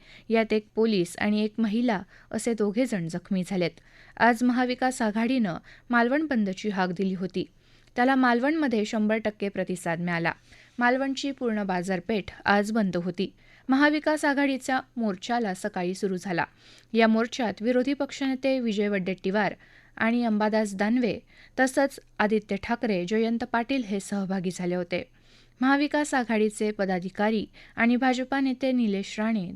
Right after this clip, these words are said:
तसंच त्यांचे समर्थक राजकोट इथं एकमेकांसमोर येताच दोन्ही बाजूकडून दगडफेक सुरू झाली. पोलिसांनी परिस्थिती नियंत्रणात आणली, पण मालवणमध्ये तणावपूर्ण वातावरण असल्याचं आमच्या वार्ताहरानं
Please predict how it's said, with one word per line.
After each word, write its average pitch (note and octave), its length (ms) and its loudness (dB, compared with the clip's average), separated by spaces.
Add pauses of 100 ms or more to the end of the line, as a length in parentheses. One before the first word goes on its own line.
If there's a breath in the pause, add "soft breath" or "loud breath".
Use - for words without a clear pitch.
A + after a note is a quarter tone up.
तसंच A3+ 380 -6
त्यांचे G3 260 -4
समर्थक F#3+ 540 -4 (420 loud breath)
राजकोट A#3 520 4
इथं A3+ 240 -2
एकमेकांसमोर G#3 920 -2
येताच G3+ 460 -2 (140)
दोन्ही A#3+ 340 0
बाजूकडून A3 720 0
दगडफेक F#3 480 -4
सुरू F3+ 240 -6
झाली. F3 280 -4 (640 soft breath)
पोलिसांनी A3 520 2
परिस्थिती A3 560 -2
नियंत्रणात G#3 560 -2
आणली, E3+ 280 -4 (360 loud breath)
पण A#3 140 4
मालवणमध्ये A3 800 0
तणावपूर्ण G#3+ 460 0
वातावरण G#3 680 -2
असल्याचं G3 600 -2
आमच्या G3 380 -2
वार्ताहरानं F#3+ 720 -2